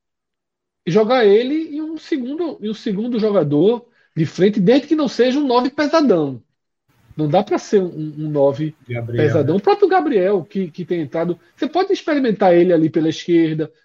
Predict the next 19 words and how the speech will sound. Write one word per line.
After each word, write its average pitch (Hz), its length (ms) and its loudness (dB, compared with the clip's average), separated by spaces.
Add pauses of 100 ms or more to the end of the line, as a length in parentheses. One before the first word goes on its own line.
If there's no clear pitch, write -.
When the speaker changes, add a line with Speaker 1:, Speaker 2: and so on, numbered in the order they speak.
(200)
Speaker 1:
você 294 100 -2
pode 320 600 -6
com 214 120 2
o 208 40 4
Juba 190 300 2
no 180 120 0
meio, 160 520 2 (380)
né, 165 80 2
ou 202 120 4
com 208 120 -6
o - 20 -4
Juba 170 240 -6
de 165 80 -8
lateral, 151 540 -6
você 165 200 -12
pode 349 260 -8
fazer 208 480 -2
essas, 147 540 -4
essas, 139 480 -2